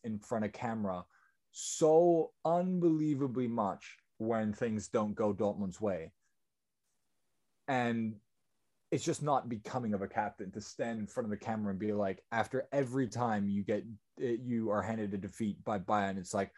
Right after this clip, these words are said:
"Oh, but they got a referee bonus and all this thing, this happened and all this thing happened. And, oh, you can't always come with this mentality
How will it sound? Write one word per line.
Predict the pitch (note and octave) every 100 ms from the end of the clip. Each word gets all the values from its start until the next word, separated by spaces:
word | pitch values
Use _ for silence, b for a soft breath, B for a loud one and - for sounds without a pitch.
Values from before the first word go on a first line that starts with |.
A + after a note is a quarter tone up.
| b b b
"Oh, | - D#3+ E3+
but | E3+
they | E3+
got | E3
a | E3+
referee | F3+ D#3+ G3 G3+ G3 G3+
bonus | D#3+ E3 C3+ C3+ C3 D#3
and | D#3
all | E3+ E3 F3+ F3
this | F3 D#3+ C#3+
thing, | E3 C#3+ D3+
this | F3 E3
happened | C#3 A#2 C3+
and | E3+
all | F3
this | E3 F3+ F3
thing | - B2+
happened. | A#2+ A2+ A#2+ B2 A#2 b b
And, | D3 D3+
oh, | - E3 F3+
you | F3+ F3+
can't | - F3 F3
always | - C#3+ E3+ D#3+
come | - E3+ F3
with | E3+ D3
this | D#3 C#3+
mentality | D#3+ D#3+ E3 - - D#3+ E3+ E3+ D3